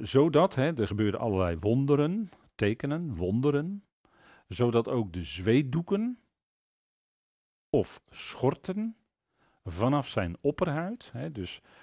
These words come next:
de doeken die zijn huid hadden geraakt, die bleken dan zo'n kracht te hebben, dat, en die werden naar de zwakken gebracht, weggebracht, en die werden van de ziekten vrijgemaakt.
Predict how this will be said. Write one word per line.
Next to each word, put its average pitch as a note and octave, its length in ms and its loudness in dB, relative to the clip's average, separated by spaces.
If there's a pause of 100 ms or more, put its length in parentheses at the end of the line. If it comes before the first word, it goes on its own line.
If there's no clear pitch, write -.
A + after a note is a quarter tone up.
(180)
de F2+ 160 -4
doeken D3 260 2
die G#2+ 140 2
zijn F2+ 180 0
huid B2+ 280 0
hadden F#2+ 240 0
geraakt, F#2+ 440 -4
die G2+ 120 -4
bleken G2+ 380 2
dan E2+ 220 -4
zo'n B2 320 0
kracht D#3+ 320 -4
te E3 80 -2
hebben, D3 360 -2 (520)
dat, G2+ 480 0 (120)
en A2+ 140 0
die G2+ 120 0
werden G2 220 2
naar E2+ 180 -2
de D#2 120 -8
zwakken A2+ 500 -4
gebracht, D3 540 -6
weggebracht, C#3+ 800 -6 (680)
en B2 340 4 (180)
die G#2+ 260 -2
werden G#2+ 320 2
van F#2 320 -2
de E2+ 180 -4
ziekten C#3+ 800 -4
vrijgemaakt. G2 1000 -4